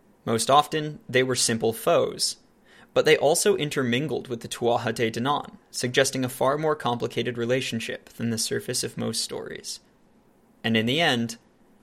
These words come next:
all the stories of the Tuatha De Danann come to the same conclusion.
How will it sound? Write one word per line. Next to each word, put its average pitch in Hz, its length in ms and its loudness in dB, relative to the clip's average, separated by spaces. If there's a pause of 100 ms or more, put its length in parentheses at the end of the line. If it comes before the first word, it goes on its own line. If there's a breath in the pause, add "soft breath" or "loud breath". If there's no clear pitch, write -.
(800)
all 117 200 2
the 147 100 -2
stories 135 580 -2
of 117 140 -6
the 117 100 -4
Tuatha 113 500 0
De 123 180 0
Danann 117 540 -2 (120)
come 113 240 -2
to 127 60 -2
the 113 100 -2
same 110 400 0
conclusion. 113 680 -6